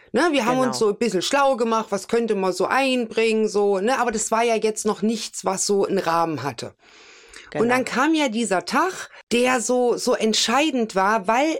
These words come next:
Speaker 1: es da eben um die direkte Umsetzung ging. Und es ging nicht darum, wir nehmen jetzt die erste Podcast-Folge auf, sondern es ging darum, umzusetzen, was wir wissen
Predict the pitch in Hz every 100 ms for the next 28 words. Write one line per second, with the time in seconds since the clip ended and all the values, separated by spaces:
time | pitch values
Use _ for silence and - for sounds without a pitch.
0 | - 208 - - 202 208 208 214 208 202
1 | 196 - 247 254 233 233 233 262 294 285
2 | - - 233 247 - 240 226 254 254 226
3 | 185 175 - 151 165 - 240 - 370 370
4 | 359 285 262 285 262 254 254 269 240 226
5 | - 202 214 - 185 294 - 202 165 -
6 | 160 143 131 - - - - - - -
7 | - - 214 269 302 320 - 233 226 247
8 | 285 285 262 247 254 254 - _ 254 311
9 | 381 370 - 214 180 190 185 - 226 240
10 | 214 262 - 185 175 175 392 427 - 220
11 | 220 294